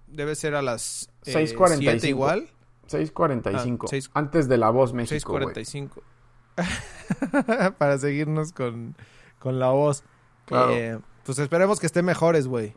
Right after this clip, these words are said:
Speaker 1: ¿no?
Speaker 2: Y este, y
Speaker 1: Seguramente
Speaker 2: este
Speaker 1: porque se tienen que abrir los equipos.
Speaker 2: Pues sí, seguramente el final va a ser mejor, pero al principio cada uno va a buscar su resultado. Y este de Pumas América va empatado a uno. Eh, Pumas necesita, eh, ganar el juego, güey, para pasar, porque,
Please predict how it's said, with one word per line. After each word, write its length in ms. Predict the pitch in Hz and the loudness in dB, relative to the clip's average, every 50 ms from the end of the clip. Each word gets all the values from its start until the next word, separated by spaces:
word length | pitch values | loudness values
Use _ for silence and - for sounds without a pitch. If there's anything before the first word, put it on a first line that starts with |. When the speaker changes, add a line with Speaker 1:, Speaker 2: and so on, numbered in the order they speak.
| _ _ - | _ _ -8
Speaker 1:
¿no? 240 | 135 139 156 190 | -6 -4 -4 0
Speaker 2:
Y 140 | 165 156 170 | 2 4 4
este, 240 | 185 185 - - 214 | 4 2 2 4 4
y 40 | 214 | 4
Speaker 1:
Seguramente 420 | 151 185 202 196 190 208 208 220 | 6 6 6 6 6 6 6 4
Speaker 2:
este 80 | 208 175 | 4 2
Speaker 1:
porque 260 | 160 147 131 - 135 | 2 -4 -4 -4 -6
se 120 | - 147 | -6 -4
tienen 240 | 139 170 175 180 175 | -4 -2 -2 -2 0
que 80 | 151 170 | 0 0
abrir 200 | 165 165 175 165 | 0 2 0 0
los 160 | 160 147 - | -2 -2 -2
equipos. 500 | 131 - - 170 156 - 110 104 - - _ _ _ _ _ _ _ _ _ _ _ _ _ - | -4 -8 -8 -8 -8 -8 -10 -10 -10 -14 _ _ _ _ _ _ _ _ _ _ _ _ _ 4
Speaker 2:
Pues 340 | 180 180 170 175 - - - - | 4 4 4 2 -2 -14 -14 -6
sí, 380 | - 233 240 262 269 269 262 - | -2 0 2 2 2 0 0 2
seguramente 480 | - 180 185 208 226 202 196 185 - 208 | 4 6 6 8 6 6 4 4 4 2
el 100 | 202 175 | 2 2
final 420 | - 170 151 151 175 196 196 185 | 0 0 2 6 8 8 10 10
va 60 | 175 | 8
a 40 | 165 | 8
ser 140 | 170 175 151 | 8 4 2
mejor, 340 | 143 131 - 185 190 165 - | 2 2 4 6 6 6 6
pero 120 | 139 135 | 6 4
al 80 | 131 131 | 4 2
principio 460 | 139 147 135 196 196 190 214 208 208 | 0 -6 -6 -6 -4 0 0 2 4
cada 200 | 190 180 180 185 | 8 8 10 8
uno 160 | 185 180 165 | 8 8 6
va 80 | 160 160 | 6 6
a 40 | |
buscar 260 | 151 151 - 147 147 139 | 4 2 2 2 2 2
su 120 | - 147 | 2 0
resultado. 420 | 120 117 120 127 175 170 156 - - - - - - - - | -2 -2 -2 2 4 4 4 2 -2 -10 -20 -20 -20 -6 2
Y 100 | 151 165 | 6 6
este 160 | 185 180 208 190 | 6 8 6 4
de 80 | 165 | 4
Pumas 300 | 147 - 170 165 175 - 170 | 4 4 4 4 4 4 4
América 380 | 151 151 156 160 156 165 156 | 2 2 2 2 6 8 8
va 80 | 139 127 | 8 8
empatado 400 | 123 120 165 - - 156 160 175 | 8 6 2 6 8 8 10 10
a 60 | 185 190 | 10 10
uno. 440 | 190 196 190 190 202 220 - - - - - - - - - - - | 8 6 6 4 4 2 2 -2 -8 -18 -20 -20 -20 -20 -18 -8 -2
Eh, 300 | 131 127 123 120 120 113 117 | 0 2 2 2 2 0 -2
Pumas 340 | - 151 147 147 151 147 143 | -2 -2 0 2 2 2 2
necesita, 920 | 131 123 110 - 117 104 - 139 135 131 - 139 131 123 123 113 110 110 - | 0 -2 -2 -2 -4 -6 -4 -4 -2 2 4 4 6 6 4 4 2 -2 -4
eh, 680 | - 110 107 104 101 98 95 92 90 87 82 82 80 80 | -4 -4 -4 -4 -4 -4 -6 -6 -8 -8 -10 -10 -10 -10
ganar 360 | 92 107 104 110 123 131 139 120 | -8 -6 -6 -2 0 0 2 0
el 100 | 104 92 | 0 -2
juego, 300 | - - 113 117 107 92 | -4 -4 -2 -2 -2 -4
güey, 200 | 90 92 85 85 | -4 -6 -8 -8
para 240 | - - 107 107 - | -4 -4 -4 -4 -4
pasar, 340 | - 101 - 139 143 139 143 | -6 -4 -2 0 0 0 0
porque, 340 | - 113 104 - 113 107 | -4 -8 -6 -4 -6 -6